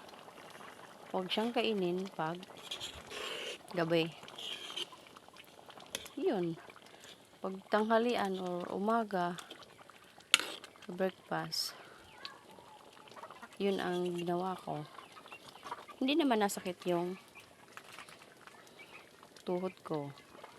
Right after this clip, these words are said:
Nakasukasuhan. Sinunod ko yung sinabi. Mali pala yung paniniwala natin na,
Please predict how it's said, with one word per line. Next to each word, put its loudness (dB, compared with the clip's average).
Nakasukasuhan. -4
Sinunod 2
ko 2
yung 0
sinabi. 2
Mali 8
pala 8
yung 6
paniniwala 6
natin 2
na, 2